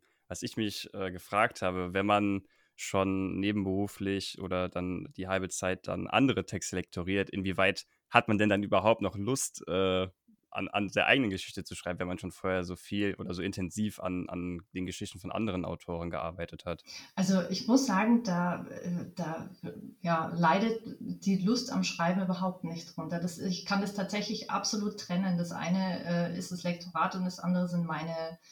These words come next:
Speaker 2: Buchbabys, sag ich jetzt einfach mal. Und,
Speaker 1: Mhm.
Speaker 2: äh, ich kann also völlig in meine Geschichten eintauchen und lass mich da überhaupt nicht beeinflussen und find's einfach schön,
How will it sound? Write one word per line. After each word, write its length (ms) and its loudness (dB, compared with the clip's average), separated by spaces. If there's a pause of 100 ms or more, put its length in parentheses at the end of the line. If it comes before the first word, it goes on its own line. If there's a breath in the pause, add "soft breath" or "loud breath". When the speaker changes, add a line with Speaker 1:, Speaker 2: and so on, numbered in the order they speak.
(360 loud breath)
Speaker 2:
Buchbabys, 720 -2
sag 100 0
ich 220 6
jetzt 240 8
einfach 300 4
mal. 340 8 (340 loud breath)
Und, 500 6
Speaker 1:
Mhm. 120 0
Speaker 2:
äh, 420 4
ich 120 -4
kann 180 6
also 220 2
völlig 360 2
in 100 2
meine 260 4
Geschichten 400 0
eintauchen 580 2
und 80 2
lass 180 0
mich 140 -2
da 140 -2
überhaupt 260 0
nicht 180 -2
beeinflussen 920 2 (260 loud breath)
und 120 0
find's 280 2
einfach 320 -2
schön, 680 4